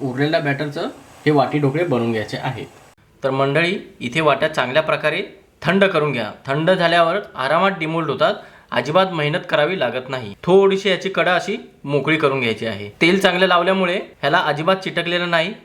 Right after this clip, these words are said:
पाहू शकता, अगोदरच हे कडं मोकळी झालेली आहे. असं उलटून घ्यायचं आहे आणि वाटी पहा तुम्ही, चिटकलेलं नाही, बॅटर परफेक्ट झालेलं आहे. आणि पाठीमागून पाहू शकता, हलकीशी जाळी पडलेली आहे आणि एकदम हलकं फुल झालेलं आहे बरं का. अशाच पद्धतीने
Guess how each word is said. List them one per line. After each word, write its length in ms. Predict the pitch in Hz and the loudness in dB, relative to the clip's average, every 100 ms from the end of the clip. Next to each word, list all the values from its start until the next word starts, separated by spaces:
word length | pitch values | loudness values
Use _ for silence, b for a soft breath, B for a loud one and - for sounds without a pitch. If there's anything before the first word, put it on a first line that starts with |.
| - | 0
पाहू 200 | 143 185 | 0 2
शकता, 360 | 185 - 170 - - _ | -4 0 -2 -2 -10 _
अगोदरच 480 | 127 151 180 185 185 | 0 2 2 2 0
हे 120 | 175 | -4
कडं 300 | 185 160 208 - - | 0 0 0 -2 -8
मोकळी 320 | 147 135 151 | -2 -2 0
झालेली 300 | 151 139 147 | 0 0 2
आहे. 240 | 151 139 214 - _ 127 | 2 0 -6 -10 _ -8
असं 320 | 123 190 214 | 0 0 0
उलटून 300 | 147 135 165 | -2 0 2
घ्यायचं 280 | 151 147 156 | 4 4 4
आहे 180 | 151 196 | 2 0
आणि 180 | 139 151 | -6 0
वाटी 280 | 139 - | 2 0
पहा 260 | 170 139 110 | -2 -2 -2
तुम्ही, 260 | - 113 - | -6 -16 -4
चिटकलेलं 480 | 139 156 160 170 165 | 0 2 2 4 4
नाही, 180 | 160 | 4
बॅटर 320 | 160 143 156 151 | 2 0 0 -4
परफेक्ट 460 | 147 135 - 165 | -2 -2 -2 -4
झालेलं 280 | 147 147 156 | -2 2 2
आहे. 280 | 143 143 180 - - | 2 -2 -8 -12 -4
आणि 140 | 139 | -4
पाठीमागून 600 | 147 135 147 170 160 170 | -2 -6 -4 -2 -2 -2
पाहू 220 | 165 160 | -2 -2
शकता, 380 | 165 156 160 170 190 - | -2 -4 -2 -2 -4 -2
हलकीशी 460 | 160 185 180 190 185 | 0 0 -2 -4 0
जाळी 260 | 151 131 | 0 0
पडलेली 340 | 131 117 113 110 | -2 -6 -6 -6
आहे 240 | 104 104 104 B B B | -8 -12 -16 B B B
आणि 180 | 135 165 | -4 -4
एकदम 320 | - 135 156 190 | -2 0 2 2
हलकं 300 | 151 151 185 | 0 -2 0
फुल 180 | 196 | 0
झालेलं 280 | 190 165 185 | 2 2 2
आहे 100 | 185 | 2
बरं 160 | 175 196 | 2 0
का. 200 | 139 110 - B B - | -2 -6 -12 B B -6
अशाच 340 | 127 170 170 | 0 0 0
पद्धतीने 540 | - 151 160 165 151 | 0 0 0 -2 -2